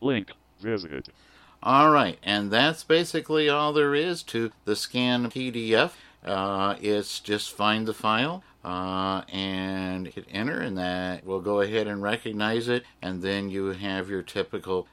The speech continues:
Speaker 2: save as options. And now let's go down to our next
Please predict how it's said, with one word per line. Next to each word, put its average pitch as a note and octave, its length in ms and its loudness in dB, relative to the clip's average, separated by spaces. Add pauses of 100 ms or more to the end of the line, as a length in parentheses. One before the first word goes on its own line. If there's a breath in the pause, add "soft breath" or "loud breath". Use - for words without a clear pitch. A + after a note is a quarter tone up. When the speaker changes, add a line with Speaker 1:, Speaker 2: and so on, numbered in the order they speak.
Speaker 2:
save G#2 480 2
as F2+ 540 0
options. D3 640 -6 (320 loud breath)
And B2 200 0
now D#3+ 500 6
let's C#3 380 4
go B2+ 240 2
down C3 540 2
to B2 320 0
our G2+ 260 -2
next A#2 460 -4